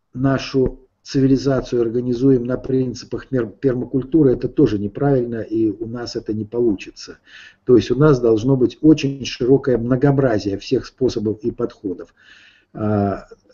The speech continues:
такие ярчайшие примеры пермакультуры, которые демонстрирует, скажем, Зепп Хольцер, да, они, конечно, уникальны, и они не могут быть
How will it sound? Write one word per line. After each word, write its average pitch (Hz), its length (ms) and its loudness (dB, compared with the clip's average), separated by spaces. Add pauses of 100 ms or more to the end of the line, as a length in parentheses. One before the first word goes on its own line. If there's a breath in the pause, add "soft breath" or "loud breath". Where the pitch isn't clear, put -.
(140)
такие 135 580 4
ярчайшие 135 960 4 (420 soft breath)
примеры 131 800 2 (320)
пермакультуры, 135 720 2
которые 123 560 0
демонстрирует, 117 680 -2
скажем, 110 360 -6
Зепп 104 200 -6
Хольцер, 147 500 0
да, 131 320 -2 (540 soft breath)
они, 131 260 2
конечно, 131 720 0
уникальны, 107 640 2
и 117 320 0
они 131 320 4
не 131 160 2
могут 131 420 6
быть 117 460 4